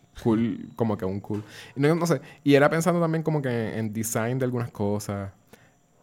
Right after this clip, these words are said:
La gente quería verse cool y se ve-, no se veían ridículos, ¿entiendes? Como que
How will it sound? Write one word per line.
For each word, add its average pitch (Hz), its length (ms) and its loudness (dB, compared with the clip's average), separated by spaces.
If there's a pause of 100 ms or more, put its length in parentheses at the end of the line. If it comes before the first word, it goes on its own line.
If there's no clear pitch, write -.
(320)
La - 100 -2
gente 143 260 2
quería 165 240 2
verse 160 280 2
cool 113 520 0
y 117 140 -2
se 113 180 0
ve-, 107 160 0
no 113 140 -4
se 135 100 -2
veían 135 220 0
ridículos, 107 760 -2
¿entiendes? 104 420 -8
Como 120 220 -4
que 107 80 -8